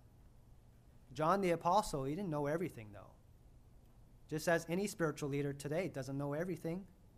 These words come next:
We don't know everything. Let's say it this way. A spiritual lo-,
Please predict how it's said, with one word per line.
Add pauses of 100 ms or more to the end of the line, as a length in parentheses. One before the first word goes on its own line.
(640)
We
don't
know
everything. (1300)
Let's
say
it
this
way. (840)
A
spiritual
lo-,